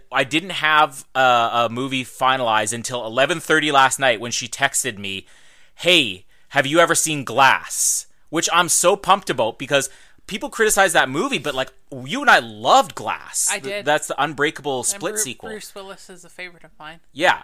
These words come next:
Speaker 1: and, and so we're gonna be covering Glass. So we've got The Karate Kid with Billy. We've got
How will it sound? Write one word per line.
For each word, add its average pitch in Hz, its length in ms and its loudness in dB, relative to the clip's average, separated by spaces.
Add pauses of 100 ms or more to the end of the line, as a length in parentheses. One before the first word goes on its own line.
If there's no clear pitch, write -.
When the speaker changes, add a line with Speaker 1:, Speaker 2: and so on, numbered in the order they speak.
Speaker 1:
and, 170 220 0
and 165 100 -6
so 175 340 4
we're 135 240 -2
gonna 180 100 2
be 190 80 -2
covering 165 380 -2
Glass. 120 300 0
So 139 100 -4
we've 131 160 -8
got 123 320 2
The 123 60 -10
Karate 190 500 4
Kid 151 480 -2 (380)
with 127 260 -6
Billy. 135 500 -2 (240)
We've 120 220 -12
got 113 640 0